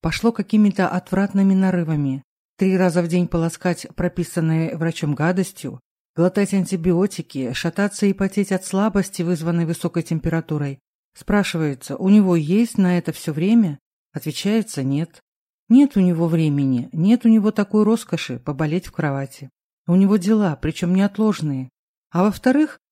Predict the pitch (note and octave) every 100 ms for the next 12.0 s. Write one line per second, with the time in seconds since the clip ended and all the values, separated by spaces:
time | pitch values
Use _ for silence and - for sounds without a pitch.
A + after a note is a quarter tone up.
0 | _ D#3 A#3 D4 C4+ - F3+ D#3 C3 D3
1 | D3+ D3 C#3+ - D3 _ _ _ _ _
2 | F#3 F#3+ D4 D4 - E3+ C#3 D3+ D3 C#3
3 | G3+ G#3+ G3 F3+ _ _ D#3+ F3 - D4
4 | - - E3+ D#3+ C#3+ D#3 D3 C#3 - -
5 | A3 A#3+ F#3 D3 D3 F#3+ E3+ D3 - C3
6 | B2+ C3+ B2+ _ _ _ _ _ F3 A3
7 | B3+ - G#3+ - B3 A#3+ - B3+ B3+ A#3
8 | - B2+ - _ _ D#3+ - E3 - A#3
9 | F3+ D#3 C#3 C3 C3+ C3+ C3 - _ _
10 | _ - C4+ - D#3+ C#3+ E3+ - F3+ G#3+
11 | B3 A#3 A3+ G#3+ G#3+ - F#3+ - B2 -